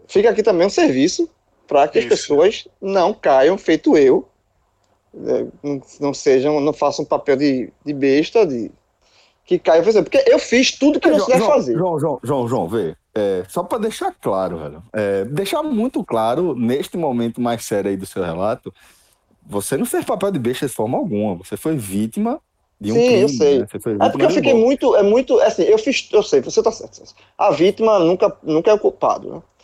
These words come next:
Speaker 1: É,
Speaker 3: Isso,
Speaker 1: mas
Speaker 3: isso,
Speaker 1: é,
Speaker 3: isso.
Speaker 1: é,
Speaker 3: É,
Speaker 1: é,
Speaker 3: você,
Speaker 1: é,
Speaker 3: você
Speaker 1: é.
Speaker 3: foi vítima de um golpe, infelizmente.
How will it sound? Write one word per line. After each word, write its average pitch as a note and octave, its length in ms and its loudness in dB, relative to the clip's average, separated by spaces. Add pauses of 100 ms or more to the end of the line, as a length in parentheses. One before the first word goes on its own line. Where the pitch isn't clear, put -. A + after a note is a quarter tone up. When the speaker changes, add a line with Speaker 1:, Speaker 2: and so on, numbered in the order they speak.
(340)
Speaker 1:
É, D3 420 4
Speaker 3:
Isso, A#2+ 140 0
Speaker 1:
mas C3 200 2
Speaker 3:
isso, A2+ 380 -6
Speaker 1:
é, G#2 60 -2
Speaker 3:
isso. G#2 340 2
Speaker 1:
é, G#2+ 100 2
Speaker 3:
É, C#3+ 300 2
Speaker 1:
é, G#2 80 2
Speaker 3:
você, C#3+ 240 2
Speaker 1:
é, - 180 2
Speaker 3:
você E3 220 2
Speaker 1:
é. - 20 2
Speaker 3:
foi A#3+ 180 -4
vítima F3 360 -6
de G3 80 -4
um D4 100 -4
golpe, C3+ 640 -4
infelizmente. D#3 800 -4